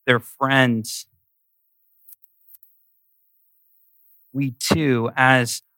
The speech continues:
body of believers, learn from our brothers and sisters in Christ. Here's a question for you. Have you experienced the love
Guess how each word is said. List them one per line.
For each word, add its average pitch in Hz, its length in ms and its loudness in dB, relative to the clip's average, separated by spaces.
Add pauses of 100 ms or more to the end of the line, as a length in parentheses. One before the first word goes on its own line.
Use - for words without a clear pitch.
(140)
body 131 160 4
of 117 100 -6
believers, 117 540 -4
learn 123 420 2
from 113 200 -10
our 107 100 -2
brothers 107 400 -6
and 98 120 -18
sisters - 520 -16
in 98 180 -18
Christ. 101 320 -2
Here's 139 140 0
a - 20 -6
question 110 440 -8
for - 140 -20 (100)
you. 101 140 -18 (120)
Have 143 340 4 (380)
you 143 540 2 (280)
experienced 117 1300 -2 (400)
the 117 80 -2
love 123 480 4